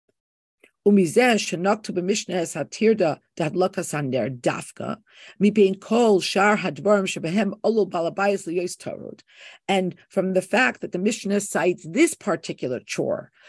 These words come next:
from amongst so many chores that a person might be busy with when a mitzvah or anybody else stops by in their house.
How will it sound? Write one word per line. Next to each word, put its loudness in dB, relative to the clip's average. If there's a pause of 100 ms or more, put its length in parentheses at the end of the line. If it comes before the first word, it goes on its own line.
(160)
from 2
amongst 2 (200)
so 2
many 4
chores 0
that -2
a -2
person -4
might -2
be -4
busy 4
with -8
when -8
a -2
mitzvah 0
or 2
anybody 2
else 0
stops -6
by -4
in -6
their -4
house. -14